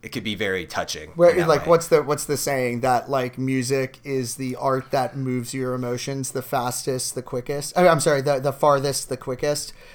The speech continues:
Speaker 2: Like, the idea is, like, they did, like, you know,
Speaker 1: Oh,
Speaker 2: like, neu-,
Speaker 1: totally.
Speaker 2: neuroscience studies
Speaker 1: Yeah.
Speaker 2: on it, and, like, listening to even, even non-lyrical music. So lyrical music, you have a more, even more intense reaction. But even if you're just listening to classical music,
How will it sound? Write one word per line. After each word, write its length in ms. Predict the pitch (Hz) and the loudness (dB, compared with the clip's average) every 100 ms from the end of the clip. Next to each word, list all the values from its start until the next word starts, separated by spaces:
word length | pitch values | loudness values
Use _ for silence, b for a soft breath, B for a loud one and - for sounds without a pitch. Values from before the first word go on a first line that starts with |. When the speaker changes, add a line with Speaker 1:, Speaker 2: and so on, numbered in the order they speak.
| b | b
Speaker 2:
Like, 140 | 147 | 2
the 120 | 170 | 6
idea 300 | 151 143 147 | 6 6 4
is, 140 | 139 131 | 4 2
like, 160 | 139 | 2
they 120 | 147 131 | 2 0
did, 240 | 143 131 | 0 2
like, 260 | 127 127 139 | 2 0 -2
you 80 | |
know, 200 | 127 110 - | -4 -4 6
Speaker 1:
Oh, 140 | 160 139 | 10 10
Speaker 2:
like, 20 | 117 | 8
neu-, 60 | |
Speaker 1:
totally. 360 | 165 170 170 160 | 6 8 8 8
Speaker 2:
neuroscience 580 | 151 151 156 160 160 160 | 6 6 4 4 2 0
studies 380 | - 160 160 165 | 4 4 4 2
Speaker 1:
Yeah. 60 | 165 | 2
Speaker 2:
on 120 | 170 | 2
it, 160 | 175 151 | 0 -2
and, 180 | 147 139 | -4 0
like, 300 | 135 135 143 | 0 -2 -4
listening 500 | 151 - 156 151 135 | -4 -2 -2 -4 -4
to 460 | 143 135 135 135 b b b _ | -6 -4 -4 -8 b b b _
even, 320 | 190 185 180 170 | 2 2 2 0
even 440 | 165 165 175 185 135 | -2 0 2 2 4
non-lyrical 600 | 135 143 151 156 156 170 | 4 2 4 2 4 2
music. 320 | 165 165 180 | 0 0 0
So 120 | - 151 | 2 2
lyrical 360 | 156 156 160 | 2 0 0
music, 360 | 147 143 135 131 | -2 -4 -4 -2
you 80 | 135 | -2
have 160 | 131 | 0
a 60 | 135 | -2
more, 260 | 135 135 | -2 -2
even 260 | 123 139 143 | -4 -6 -4
more 200 | 131 127 | -2 -2
intense 340 | 135 139 139 147 | -2 -6 -6 -2
reaction. 400 | 147 147 151 170 | 0 0 -2 -4
But 100 | 139 | -2
even 220 | 151 165 | -2 -2
if 100 | 160 | -2
you're 100 | 151 | -4
just 220 | 139 131 | -4 -4
listening 280 | - 156 143 | -2 -2 -2
to 60 | 135 | -4
classical 460 | 139 127 127 151 135 | 0 0 0 -2 -2
music, 460 | 127 131 160 175 | 0 0 2 0